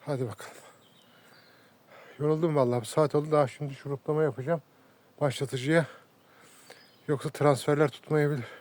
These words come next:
Hadi görüşürüz. Arada bak.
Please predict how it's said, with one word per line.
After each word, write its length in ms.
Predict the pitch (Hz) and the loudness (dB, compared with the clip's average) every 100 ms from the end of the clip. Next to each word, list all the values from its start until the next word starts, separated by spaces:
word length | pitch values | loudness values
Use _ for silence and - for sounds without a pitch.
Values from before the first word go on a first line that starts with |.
| - _ _ - - - - - _ _ - - - - 147 | -20 _ _ -20 -20 -20 -20 -20 _ _ -18 -16 -16 -10 -4
Hadi 200 | 143 139 | -4 0
görüşürüz. 560 | 147 127 175 147 - | -2 0 0 -2 -2
Arada 400 | 135 143 143 156 | -4 0 4 6
bak. 340 | 175 170 - | 6 2 -4